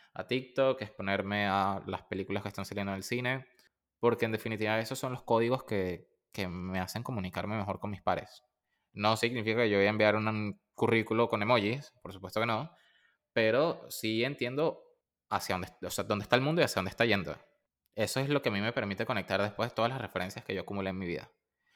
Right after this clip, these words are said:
Pero esas tres cositas. Y después, algo que sí es como de manual, si quiero ejercitar mi músculo creativo en algo, pues me pongo en esa situación tanto como pueda. Ahora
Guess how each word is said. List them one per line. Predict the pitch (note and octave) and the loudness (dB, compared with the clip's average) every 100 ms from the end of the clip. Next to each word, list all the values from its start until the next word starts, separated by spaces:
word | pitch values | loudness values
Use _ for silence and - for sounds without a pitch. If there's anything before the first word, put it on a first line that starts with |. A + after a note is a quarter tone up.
| _ | _
Pero | - | 0
esas | - E3 | 0 0
tres | E3+ E3+ | 0 0
cositas. | E3+ A2+ F2 - - - _ _ _ _ | -2 -2 -2 -8 -12 -18 _ _ _ _
Y | B2+ | 0
después, | A#2+ A#2 C#3 A2 - - | 0 2 2 2 0 0
algo | G#2 A#2 | 2 2
que | A#2 | 0
sí | - A2 | 0 0
es | G#2 | 0
como | F#2+ F2+ | -2 -2
de | E2+ F#2+ | 0 0
manual, | F#2 G2 A2 A2+ G#2+ A#2 F3+ - _ _ _ | 2 0 2 2 2 0 -4 -8 _ _ _
si | - - G2+ - | -14 -8 -8 -8
quiero | - G2+ G2 F#2 C#2+ | -2 2 2 0 -2
ejercitar | F2 F#2+ - G2 G2 | -6 -8 -8 -6 -4
mi | G2+ | -4
músculo | G#2 - G#2+ | -6 -2 -2
creativo | G#2 G2+ G#2 | -2 -2 -2
en | G#2 | -2
algo, | G#2+ B2 D#3 - _ _ _ _ | 0 0 -2 -6 _ _ _ _
pues | - E2+ | -12 -10
me | - | -6
pongo | F#2 F#2+ | -4 -4
en | G#2+ | -4
esa | C3 | -4
situación | C3 - - F#2 F#2 | -8 -8 -6 -6 -2
tanto | G#2 A#2+ | 0 0
como | B2 F#2+ | -2 0
pueda. | G2+ F2 - - _ _ _ _ _ | 0 0 -2 -14 _ _ _ _ _
Ahora | G2+ G#2 G#2+ F2 - | 8 10 10 6 0